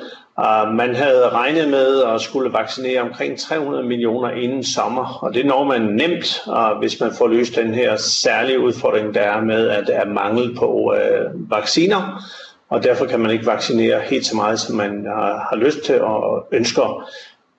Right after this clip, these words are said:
Hvornår hele befolkningen kan blive vaccineret, det er der ikke nogen, der kan gætte på, og langt de fleste eksperter herude siger, at det er heller ikke nødvendigt at vaccinere den samlede befolkning, bare man rammer de rigtige, øh, og dermed også de unge, som man lige har åbnet op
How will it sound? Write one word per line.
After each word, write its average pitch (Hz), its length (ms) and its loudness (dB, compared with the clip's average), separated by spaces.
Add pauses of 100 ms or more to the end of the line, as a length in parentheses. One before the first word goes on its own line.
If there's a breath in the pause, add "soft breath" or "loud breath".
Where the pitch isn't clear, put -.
(140)
Hvornår 131 320 2
hele 185 260 2
befolkningen 156 580 2
kan 147 140 -2
blive 131 260 -4
vaccineret, 135 600 -2
det 135 340 2
er 113 60 0
der 113 80 0
ikke 117 120 -4
nogen, 120 220 0
der 113 60 -4
kan 98 180 -10
gætte 117 300 -2
på, 135 100 2
og 110 640 -2
langt 120 300 -4
de 123 60 -4
fleste 131 400 -2
eksperter 117 500 -2
herude 113 300 2
siger, 113 320 0
at - 100 -12
det 123 80 2
er 110 60 0
heller 123 200 2
ikke 117 140 -2
nødvendigt 117 440 2
at 101 60 2
vaccinere 107 440 0
den 104 140 -6
samlede 113 400 0
befolkning, 117 640 0
bare 123 180 2
man 110 220 0
rammer 113 320 0
de 113 140 0
rigtige, 139 680 2
øh, - 400 -2
og - 160 -2
dermed 117 400 4
også 110 460 0
de 127 160 -2
unge, 147 300 4
som 127 180 -4
man 117 200 -2
lige 113 180 0
har 117 100 0
åbnet 110 360 -2
op 104 160 -4